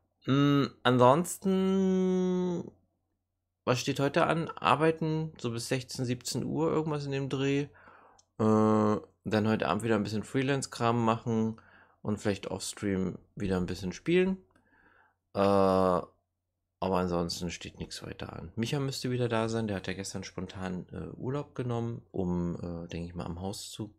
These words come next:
bauen, zu schrauben, zu machen, zu tun. Und, äh, ja. Das ist es von mir. Habt eine schöne Wochenmitte und wir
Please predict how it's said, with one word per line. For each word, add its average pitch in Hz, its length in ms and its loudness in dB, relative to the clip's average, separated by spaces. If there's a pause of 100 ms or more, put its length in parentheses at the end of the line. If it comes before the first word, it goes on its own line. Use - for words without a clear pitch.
bauen, 107 420 -4 (640)
zu - 100 -14
schrauben, 95 440 -4
zu 95 140 -8
machen, 101 260 -4
zu - 100 -14
tun. 113 380 -6 (800)
Und, 90 960 -2
äh, 82 540 -8 (580)
ja. 82 260 -8 (1900)
Das - 160 -8
ist 80 160 -6
es 87 120 -12
von 107 220 -6
mir. 131 260 -6 (140)
Habt - 220 -12
eine 98 60 -2
schöne 110 300 2
Wochenmitte 110 640 0 (920)
und 101 240 -2
wir 92 600 2